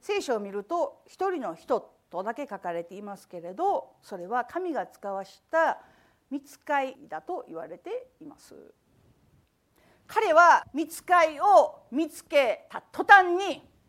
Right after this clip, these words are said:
組打ちをしたと書かれていますけど、今でいう相撲のようなことですね。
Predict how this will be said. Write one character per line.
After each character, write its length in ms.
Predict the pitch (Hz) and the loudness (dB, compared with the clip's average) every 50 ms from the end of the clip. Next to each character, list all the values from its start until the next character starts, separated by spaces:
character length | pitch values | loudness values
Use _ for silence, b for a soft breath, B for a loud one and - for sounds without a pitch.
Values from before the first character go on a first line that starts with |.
| _ _ _ _ _ _ _ _ _ _ _ _ _ _ _ _ _ | _ _ _ _ _ _ _ _ _ _ _ _ _ _ _ _ _
組 180 | - - 427 440 466 466 466 440 | 0 4 4 4 4 2 -6 -6
打 60 | 392 - | -8 -6
ち 160 | - 392 370 | -6 -4 -4
を 60 | 339 | -4
し 100 | - - | -4 -2
た 180 | - 208 - - - _ _ | -2 -2 -2 -4 -12 _ _
と 80 | - 208 - | -12 -8 -6
書 80 | 196 185 | -4 -2
か 120 | 208 208 | -2 -2
れ 100 | 202 196 | -2 -4
て 80 | 196 202 | -6 -8
い 20 | |
ま 140 | 208 208 208 | -10 -10 -10
す 100 | - - | -10 -10
け 80 | 240 | -8
ど、 220 | 247 285 311 277 - | -4 -2 -2 -2 -2
今 240 | - 240 233 220 220 | -2 -4 -4 -4 -4
で 80 | 233 | -4
い 80 | 262 277 | -6 -6
う 80 | 254 | -6
相 260 | 262 - - - 427 427 | -6 -8 -8 -8 -4 0
撲 240 | 427 403 392 370 | 2 4 6 6
の 120 | 359 349 330 | 6 4 2
よ 100 | 311 262 | 2 0
う 20 | 196 | -2
な 120 | - - | -8 -12
こ 100 | - - | -16 -18
と 80 | - - | -20 -20
で 80 | - | -20
す 160 | 170 - 294 | -18 -16 -14
ね。 160 | 320 339 339 | -14 -14 -16